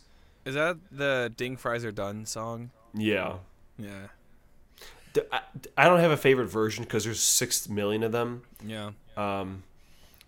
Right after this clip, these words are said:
Speaker 2: but just every time, like, it s-, comes in, like, dun, dun, dun, dun, dun, dun, dun, dun, I think it's such a good melody.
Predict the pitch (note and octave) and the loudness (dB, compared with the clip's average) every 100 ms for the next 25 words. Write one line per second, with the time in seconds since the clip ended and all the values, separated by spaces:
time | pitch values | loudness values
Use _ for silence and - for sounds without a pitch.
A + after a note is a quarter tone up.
0 | - - G#2+ A#2+ - A#2+ C3 C3 C3 B2 | -10 -6 -2 -2 -2 0 -2 2 2 2
1 | A#2 A#2 G#2 - - - - A2 G2+ G2+ | 0 -2 -6 -6 -4 -4 -4 -4 -2 0
2 | G#2+ G#2 G2 G2+ - E3+ E3 D#3 D3 E3 | 0 -2 -4 -8 -8 -6 -4 -4 -4 -4
3 | D#3 C3+ C3+ C#3+ D#3+ E3+ E3+ D3+ D#3+ E3 | -4 -4 -4 -4 -4 -4 -4 -4 -4 -4
4 | C3+ C#3 C3+ B2 C3 E3 E3 D#3+ - - | -4 -4 2 2 6 6 6 8 8 10
5 | D3+ D3 D#3 - C3 B2+ A2+ G#2+ G2+ A2 | 8 10 4 6 6 6 6 6 4 0
6 | A#2+ | -4